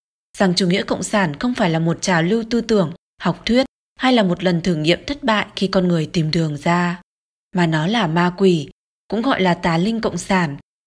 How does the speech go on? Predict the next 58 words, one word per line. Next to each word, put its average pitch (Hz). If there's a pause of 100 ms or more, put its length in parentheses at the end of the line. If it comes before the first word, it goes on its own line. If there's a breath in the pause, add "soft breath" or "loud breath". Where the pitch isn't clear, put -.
(140)
do 190
hận 180 (420)
và 180
các 277
chủng 175
vật 156
chất 277
bại 226
hoại 185
ở 165
không 180
gian 175
tầng 156
thấp 277
của 175
vũ 151
trụ -
tạo 185
thành, 165 (380)
mục 175
đích 254
cuối 180
cùng 190
là 170
hủy 160
diệt 165
nhân 214
loại. 190 (640)
Chiêu 185
tả 175
ác -
nhất 285
mà 180
tà 165
linh 208
cộng 202
sản 175
dùng 160 (400)
để 180
hủy 170
diệt 180
nhân 233
loại 202 (340)
chính 180
là 233
phá 160
hoại 185
văn 185
hóa 170
thần 185
truyền 170
mà 156
sáng 156
thế 175
chủ 196
đã 147
tạo -
ra 180